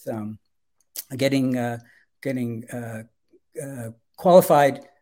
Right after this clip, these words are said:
subscribers for controlled circulation publications. So we would,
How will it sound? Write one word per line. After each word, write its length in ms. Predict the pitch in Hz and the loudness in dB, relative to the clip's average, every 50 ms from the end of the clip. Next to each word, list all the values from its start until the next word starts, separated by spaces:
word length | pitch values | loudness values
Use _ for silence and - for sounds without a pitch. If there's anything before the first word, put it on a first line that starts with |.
| _ _ - | _ _ -12
subscribers 720 | - - 147 135 - - 156 147 147 139 139 131 120 - | -8 -8 -6 -4 0 2 4 4 4 4 2 0 -4 -4
for 140 | - 131 120 | -6 -8 -6
controlled 400 | - 113 - - 127 120 120 117 | -8 -6 -4 -2 0 0 -2 -2
circulation 520 | - 127 120 - 123 120 120 120 123 117 | -6 -8 -6 -4 -2 -2 -2 -2 -4 -6
publications. 760 | - 113 101 101 98 - 107 90 - - - 92 - - - _ _ _ _ _ _ _ | -4 -6 -6 -6 -8 -10 -10 -10 -12 -14 -20 -20 -20 -20 -20 _ _ _ _ _ _ _
So 200 | - - - 127 | -14 -8 -6 -4
we 180 | 123 139 147 147 | -2 0 0 0
would, 180 | 135 135 131 | 0 -2 -4